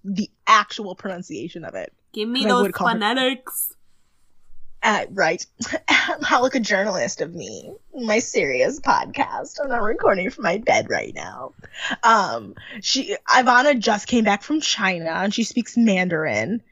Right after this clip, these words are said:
Speaker 1: And she's like, "I feel like Tyra and I get along because Tyra went to Harvard." And I'm like, "No, she did not."
Speaker 2: Wait, I, like,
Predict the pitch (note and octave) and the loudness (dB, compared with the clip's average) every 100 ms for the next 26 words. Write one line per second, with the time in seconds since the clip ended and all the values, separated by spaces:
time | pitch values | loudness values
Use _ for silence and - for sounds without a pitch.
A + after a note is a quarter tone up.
0 | _ - - B3 B3 C4+ - B3+ A#3+ - | _ -20 -2 0 4 4 4 4 4 -2
1 | _ _ _ - C4 E4+ G4 A4 - - | _ _ _ 0 2 4 2 2 -2 0
2 | A3 A3+ A3 A3 G#3 G#3 F#3+ G3+ G3+ G3+ | 2 4 2 2 2 0 -2 -4 -4 -6
3 | - G3 G#3+ A3+ A3+ A#3+ G3 G#3 A3 A3+ | 0 2 4 2 0 0 2 2 2 2
4 | A3+ A#3+ C4 B3 B3+ C4 C4+ B3 B3+ A#3+ | 2 4 4 4 4 4 2 0 4 6
5 | B3 A3+ E3+ D#4+ C#4 B3 B3+ F4 G4+ G#4 | 8 6 4 0 4 6 6 6 0 -2